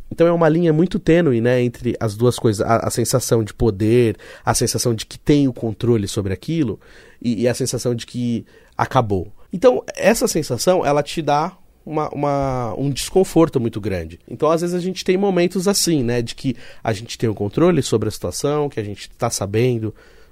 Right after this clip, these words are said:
tudo o que tá acontecendo, e aí rola essa tranquilidade. Só que às vezes as coisas saem do eixo, como muitas vezes acontece, e aí a gente começa a ficar, é, um pouco perdido, né, em algumas situações.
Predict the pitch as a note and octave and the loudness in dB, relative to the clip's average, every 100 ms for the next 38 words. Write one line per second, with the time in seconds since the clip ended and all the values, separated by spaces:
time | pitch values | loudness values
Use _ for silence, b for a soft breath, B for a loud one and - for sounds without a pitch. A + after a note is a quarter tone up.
0 | - C3 A#2 - - - F#2+ D#3 - E3 | -4 0 0 -2 -4 -4 0 0 4 4
1 | E3 E3 E3 b b b E3+ E3 F#3 D4+ | 4 2 -2 b b b 4 6 4 -4
2 | - - - - _ - - D3 F#3 C#3+ | -10 -20 -20 -20 _ -10 4 6 8 6
3 | - C3 E3 - F3 F3+ F#3 E3 B2+ G2 | 2 -2 0 2 2 2 2 4 4 2
4 | F#2+ _ - - _ - - - A#3 A3+ | -8 _ -20 -20 _ -16 -4 2 4 4
5 | A#3+ A#3 B3 A#3 A#3+ - G#3+ A#3+ G#3 A#2 | 2 2 2 2 0 4 4 6 4 -2
6 | C3 A#2 B2 B2+ D#3 - - C#3 B2+ B2+ | -6 2 4 6 4 0 2 4 4 4
7 | D3+ C3 A2+ A2 G2 G2+ F2+ F2 F3 G3+ | 2 2 -2 -2 -2 -4 -6 4 6 6
8 | - - b b b b - F3 F3+ F3+ | 2 -10 b b b b 0 2 4 2
9 | - F#3 F3 F3+ F3+ G3 F3+ D#3+ D#3+ b | 0 2 2 0 -4 -2 2 4 2 b
10 | b b C3+ C#3+ C#3+ C#3+ C3 D3 D3+ D#3 | b b 0 2 4 2 2 0 0 -2
11 | - E3+ - G3 D3 A#2 G3 C#3 G#2+ A#2+ | 0 -6 0 -2 -2 -4 -2 -2 -2 -2
12 | A#2 A2+ A2+ A#2 - B2 - F#2+ | -2 -2 -2 -2 -2 -2 -2 -6